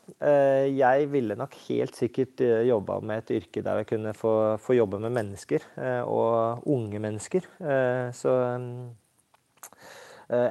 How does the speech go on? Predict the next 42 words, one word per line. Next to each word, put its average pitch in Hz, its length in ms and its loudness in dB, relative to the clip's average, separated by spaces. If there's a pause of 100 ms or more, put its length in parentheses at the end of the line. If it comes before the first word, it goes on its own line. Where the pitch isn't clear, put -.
enten 160 240 -4
et 160 160 0
eller 135 80 4
annet, 135 320 -4
eh, 127 540 6
yrke 110 180 -4
der 107 160 0
hvor 110 80 0
jeg 117 140 -4
kunne 117 180 -4
hjelpe 113 400 0
noen 104 240 -8
som, 110 160 -6 (320)
som 113 240 -6
hadde 101 240 -4
det 110 140 -2
litt - 100 -16
grann, 104 320 -10
eh, 110 240 -8
vanskelig, 165 460 -2 (100)
eh, 135 800 -4 (240)
eller 165 480 2
at - 160 -20
man, 190 240 -4
eh, 165 1040 -4
jobbet 110 400 2
da 110 80 2
innenfor 110 560 -2
det 101 100 -2 (300)
yrket 117 320 -6
man 107 80 -8
kjenner, 101 560 -4
eh, 110 240 -8
i 107 160 -4
håndballen, 107 560 -6
eh, 117 160 -6
og, 107 500 -4 (640)
og 110 160 0
vært, - 240 -8
eh, 107 240 0
utvikler, 107 640 -4
eh, 104 1000 -8